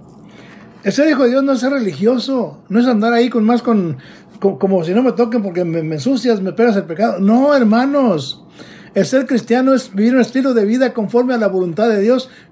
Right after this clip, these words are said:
conforme a los mandamientos de Dios. Eso es ser un re-, realmente un cristiano.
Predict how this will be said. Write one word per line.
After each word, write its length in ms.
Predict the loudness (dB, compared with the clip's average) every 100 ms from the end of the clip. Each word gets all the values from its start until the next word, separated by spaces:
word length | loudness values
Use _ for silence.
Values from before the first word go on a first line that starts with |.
| -2
conforme 580 | 0 0 -2 -2 0 -2
a 40 |
los 120 | 0
mandamientos 640 | -2 -2 -2 0 0 0 -2
de 100 | 0
Dios. 300 | 0 -2 -2
Eso 220 | -2 -2
es 60 | 0
ser 140 | -2
un 120 | 0 0
re-, 280 | 0 -2 -6
realmente 520 | -2 2 4 2 0
un 80 | 0
cristiano. 880 | 0 -2 0 0 0 0 -2 -2